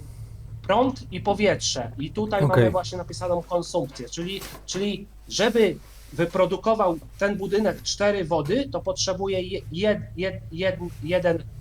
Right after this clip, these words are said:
Speaker 1: powietrza, energii, znaczy jeden
Speaker 2: Mhm.
Speaker 1: punkt ene-,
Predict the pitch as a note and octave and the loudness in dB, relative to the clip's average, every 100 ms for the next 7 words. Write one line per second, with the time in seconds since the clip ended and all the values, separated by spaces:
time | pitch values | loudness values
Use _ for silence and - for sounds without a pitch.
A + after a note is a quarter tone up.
0 | - - E3+ A3 A3 - B3 A#3+ C4 - | -12 -4 0 2 0 2 2 2 -4 -10
1 | - G3+ A3 G#3+ B3+ C#4 - - - D#3 | -2 2 4 4 2 0 -4 -14 -6 -4
2 | - G3 F#3+ F#3 - D#3 F3+ E3+ E3+ G#3 | 0 2 6 6 6 4 2 0 2 2